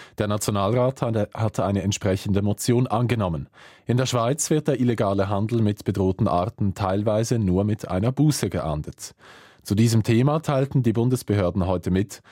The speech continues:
dass trotz eines geltenden Verbots im letzten Jahr mehr als siebzig Schals beschlagnahmt worden seien, die aus der Wolle der Tibet-Antilope hergestellt wurden.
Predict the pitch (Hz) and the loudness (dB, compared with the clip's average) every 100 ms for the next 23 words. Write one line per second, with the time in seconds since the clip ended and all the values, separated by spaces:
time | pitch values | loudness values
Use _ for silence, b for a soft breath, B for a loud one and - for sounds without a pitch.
0 | B B 90 - - 104 131 - - 127 | B B -4 -2 -2 -2 -2 -2 0 0
1 | 135 - 110 113 127 113 107 107 104 90 | 0 0 0 0 -2 0 0 0 -2 0
2 | 92 117 - 123 117 113 - 113 104 110 | 0 -2 -2 0 0 -2 -2 0 2 0
3 | 101 107 107 104 - - 139 - 135 - | 0 0 0 -2 -2 -2 -4 -4 -6 -2
4 | 101 92 123 - 123 123 117 127 123 - | 0 0 -2 -4 -2 0 0 0 0 2
5 | 107 120 110 110 113 127 B B B - | 0 0 0 0 0 -2 B B B -2
6 | 107 131 - 113 104 104 120 123 123 110 | 0 0 -2 -2 0 2 2 0 0 0
7 | 113 - _ - 151 117 87 - 98 98 | 0 -2 _ 0 2 2 0 -4 -4 -4
8 | - 90 90 90 98 90 92 - 92 90 | -2 0 2 0 0 0 2 0 0 -2
9 | 104 85 - | -2 -2 -4